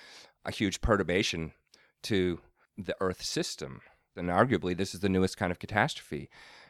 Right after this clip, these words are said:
And so I'm trying to look at it in that context. Uh, how, how does it rate as a catastrophe? How, how, how do we as change agents sort of stack up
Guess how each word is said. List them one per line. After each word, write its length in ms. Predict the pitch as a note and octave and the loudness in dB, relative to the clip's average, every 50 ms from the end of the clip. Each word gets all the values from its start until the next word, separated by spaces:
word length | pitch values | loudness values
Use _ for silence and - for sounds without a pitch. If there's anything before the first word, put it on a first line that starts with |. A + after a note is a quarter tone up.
| _ _ | _ _
And 300 | - F#2 F2 E2+ E2+ F2 | 0 0 2 2 0 0
so 340 | - G#2 F2 F2 E2+ E2+ E2 - | 2 4 4 4 4 2 2 0
I'm 120 | F#2 G2 | 0 0
trying 200 | - A#2 A2 G2+ | 4 4 4 4
to 60 | F2+ | 4
look 160 | F#2+ F#2+ - F#2 | 2 2 2 2
at 120 | F2 E2 | 2 2
it 100 | D#2+ - | 0 -2
in 100 | E2 F2 | -4 -4
that 200 | E2+ D#2 - - | -4 -4 -6 -6
context. 800 | - - G#2 A#2 B2+ - G2+ E2 - - - - - - - - | -2 2 4 4 4 2 0 -4 -6 -6 -10 -12 -12 -12 -10 -6
Uh, 240 | - E2+ E2 D#2 D2+ | -2 -2 0 0 0
how, 200 | - F#2+ F#2 F#2+ - - | 2 4 2 2 2 0
how 180 | - - G2 | 0 2 2
does 160 | G2+ G#2 G2 G#2 | 2 2 2 -2
it 80 | - - | -4 -4
rate 340 | E2 F2+ F#2 G#2 A2 - - | -2 2 4 4 4 2 0
as 140 | F2 E2 D#2 | -4 -8 -8
a 40 | - | -10
catastrophe? 640 | - - - - D2 D2+ - - - - - - | -14 -12 -8 -8 -6 -6 -8 -10 -12 -12 -12 -6
How, 240 | - E2+ E2+ E2+ E2+ - | -2 0 0 0 0 -2
how, 340 | - - E2 E2+ F2 E2 - - _ _ _ _ - | 0 0 2 2 0 -2 -4 -10 _ _ _ _ -10
how 180 | - - E2+ F#2 | -4 -2 0 0
do 80 | F#2 | 0
we 380 | E2+ F2 F2 E2+ E2 E2 D#2+ C2+ | -2 -2 -2 -2 -2 -2 -2 -4
as 180 | D#2+ E2 - | -4 -6 -6
change 460 | - - - - F2+ F2+ F2+ F2+ E2+ E2+ | -6 -6 -4 -2 0 0 0 0 0 -2
agents 400 | D#2 D#2+ D#2 D#2+ D#2 D2+ - - | -4 -4 -6 -8 -10 -8 -8 -6
sort 220 | - F2 D2+ D2+ | -4 -4 -4 -4
of 80 | D#2 - | -4 -6
stack 360 | - - - E2 E2 - - | -4 -2 -2 -2 -2 0 0
up 260 | F#2 F2+ - - - | 0 0 0 -2 -8